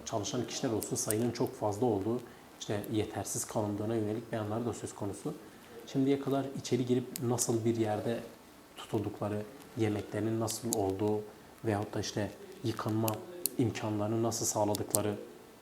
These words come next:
e, işte sağlık hizmetlerinden nasıl yararlandırıldıklarını, e, gözümüzle görme imkanı olmadı. Çünkü Göç İdaresi bu konuda, e, kesin ve katı bir çizgiye sahip, kimse içeri almıyor. Şimdiye kadar bize bu konuda bir imkan sağlamış değiller. Zaman zaman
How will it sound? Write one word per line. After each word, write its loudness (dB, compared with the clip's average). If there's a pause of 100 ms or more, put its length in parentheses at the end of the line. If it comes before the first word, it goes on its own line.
(440)
e, -6
işte -2
sağlık 4
hizmetlerinden 2
nasıl 2
yararlandırıldıklarını, 0
e, -8 (540)
gözümüzle 6
görme 6
imkanı 2
olmadı. 4
Çünkü 0
Göç 2
İdaresi -2 (340)
bu 2
konuda, 2
e, 2 (600)
kesin 0
ve 0
katı -2
bir -4
çizgiye 2
sahip, -2
kimse -2
içeri -4
almıyor. 0
Şimdiye 0
kadar 0
bize 2
bu -2
konuda 2
bir 4 (360)
imkan 0
sağlamış 0
değiller. 2
Zaman 0
zaman 2